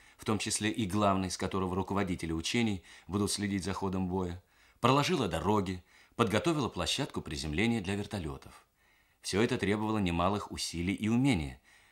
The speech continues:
но было далеко не главным. А главным было само поле боя, площадка приземления десанта. Перед высадкой над площадкой промчатся бомбардировщики северных.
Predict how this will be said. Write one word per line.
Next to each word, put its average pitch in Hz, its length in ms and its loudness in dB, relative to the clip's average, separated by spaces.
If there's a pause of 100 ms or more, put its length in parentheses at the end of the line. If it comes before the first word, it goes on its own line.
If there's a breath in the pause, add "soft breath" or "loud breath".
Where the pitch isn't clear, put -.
(160 soft breath)
но 131 160 6
было 135 260 2
далеко 120 400 0
не 104 120 0
главным. 80 460 -6 (540)
А 82 140 2
главным 147 580 4
было 135 400 2 (300 loud breath)
само 110 520 4
поле 117 400 -2
боя, 87 540 -2 (460 loud breath)
площадка 131 600 0
приземления 110 640 -2
десанта. 76 540 -6 (1000)
Перед 107 240 6
высадкой 85 600 -2 (260 loud breath)
над 127 220 0
площадкой 165 500 0
промчатся 127 600 0
бомбардировщики 107 1160 0 (280 soft breath)
северных. 69 680 -4